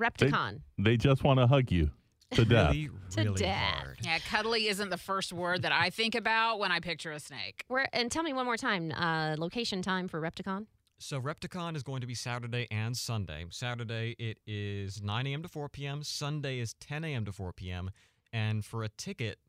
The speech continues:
Speaker 3: for both days, all day, is only fifteen bucks a person. And then they'll
Speaker 1: Oh.
Speaker 3: go down from there if you wanna only go on one day. But, uh,
Speaker 1: Yeah.
Speaker 3: that is, once again, at the Agricultural Fair and Expo Center here in Jacksonville.
Speaker 1: Very affordable. Well, we've got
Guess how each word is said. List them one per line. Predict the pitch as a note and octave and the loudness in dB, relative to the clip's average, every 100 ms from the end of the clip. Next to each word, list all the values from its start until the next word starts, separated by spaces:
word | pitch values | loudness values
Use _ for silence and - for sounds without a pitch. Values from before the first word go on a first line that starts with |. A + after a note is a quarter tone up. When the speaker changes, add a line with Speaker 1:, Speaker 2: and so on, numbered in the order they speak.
| - | -8
Speaker 3:
for | A2 F#2 | -8 -6
both | B2+ E3+ - | -8 -8 -8
days, | A#2 A2 G#2+ - | -4 -2 -2 -4
all | A#2 D3 | -6 -6
day, | C3 A2+ A2 G#2+ | -6 -4 -2 -4
is | - G#2 | -6 -4
only | A2+ A2 | -2 -4
fifteen | - B2 - A2+ | -4 -8 -4 -4
bucks | G#2 F#2+ | -4 -6
a | G2+ | -8
person. | G2+ F#2+ - G#2 | -8 -6 -6 -4
And | G2 | -2
then | G2+ A2+ | -2 -2
they'll | C#3+ | -2
Speaker 1:
Oh. | |
Speaker 3:
go | D#3 - C#3 | -6 -8 -8
down | C3 B2+ | -6 -6
from | B2 G#2+ | -4 -4
there | G2+ C3 A2 | -2 -4 -4
if | G2+ | -4
you | |
wanna | G#2 G#2 | -4 -2
only | G#2+ G#2 | -2 -2
go | G#2+ G#2 | -2 -4
on | A2 | -4
one | A2 C#3 | -4 -6
day. | A2 - - _ F#3 - _ | -8 -10 -14 _ -20 -20 _
But, | G#2+ G2+ | -6 -4
uh, | |
Speaker 1:
Yeah. | G2 | -2
Speaker 3:
that | C3 - | -4 -4
is, | C3 B2 A2 | -4 -4 -4
once | G#2+ A#2+ | -8 -8
again, | B2+ G#2 G2+ G2 - - | -8 -4 -4 -4 -6 -6
at | G#2+ - - - | -6 -8 -16 -18
the | G#2+ A2+ G#2 | -6 -6 -4
Agricultural | - B2 C3 C3+ - G#2+ | -4 -4 -4 -6 -4 -6
Fair | C3 A#2+ | -4 -4
and | A2+ | -4
Expo | E3+ - - D#3+ D#3+ - | -6 -8 -8 -6 -6 -10
Center | - - C#3+ A2+ G2 A2+ | -10 -6 -4 -2 -4 -6
here | - A2+ | -8 -4
in | A#2+ | -4
Jacksonville. | B2+ - - G2 - | -6 -12 -12 -12 -10
Speaker 1:
Very | F3 A3 G#3 F3 | -4 0 0 0
affordable. | E3 D3 A#2 C3 D3+ | -2 -2 -2 0 0
Well, | G3+ | -2
we've | A#3 | 0
got | B3 | 0